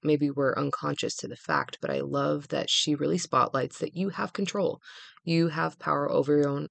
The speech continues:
your own body, and you can do things to make your situation better or worse. And that seems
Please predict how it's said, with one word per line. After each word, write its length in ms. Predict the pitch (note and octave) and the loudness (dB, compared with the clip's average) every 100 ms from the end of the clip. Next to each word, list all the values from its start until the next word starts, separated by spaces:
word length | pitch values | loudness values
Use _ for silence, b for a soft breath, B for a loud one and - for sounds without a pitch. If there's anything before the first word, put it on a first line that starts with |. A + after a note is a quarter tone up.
| - | -2
your 200 | D3+ D3 | 2 2
own 180 | D3 C#3 | 2 0
body, 440 | B2 A#2+ B2+ B2+ | -2 -2 -4 -4
and 300 | C3 C3 C3+ | -2 -2 -2
you 340 | C#3 D3+ D3 C#3+ | 2 4 4 0
can 380 | - D#3 D3+ C#3+ - | -2 0 0 -2 -2
do 220 | E3 G#3 | 0 -2
things 680 | - C3+ B2 C3 C#3+ - - B B B B B _ - | -2 -2 -2 -4 -6 -6 -10 B B B B B _ -2
to 280 | F3 D3+ | 4 6
make 220 | C#3+ C#3 - | 6 2 0
your 80 | |
situation 460 | - D3+ D3+ C#3+ D3+ | -2 0 2 2 2
better 220 | C3+ C#3 | 2 4
or 180 | - C#3+ | 4 4
worse. 460 | D#3 C#3+ A#2 - - | 6 6 4 -2 -2
And 220 | D3 C#3+ | -2 0
that 140 | C#3 - | -2 -4
seems 500 | - A3+ G3+ D3+ | -2 2 2 2